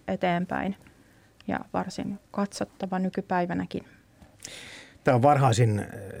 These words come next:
Speaker 2: Hemingway-filmatisointi ja, tota, samalla myöskin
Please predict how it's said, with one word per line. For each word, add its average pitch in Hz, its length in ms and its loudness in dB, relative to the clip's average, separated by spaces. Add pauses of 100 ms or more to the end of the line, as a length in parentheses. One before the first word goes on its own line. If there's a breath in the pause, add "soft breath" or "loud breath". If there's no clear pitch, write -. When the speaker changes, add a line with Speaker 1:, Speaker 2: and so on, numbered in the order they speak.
(100)
Speaker 2:
Hemingway-filmatisointi 113 1400 2 (680 loud breath)
ja, 110 220 0
tota, 107 460 0
samalla 120 360 6
myöskin 107 480 2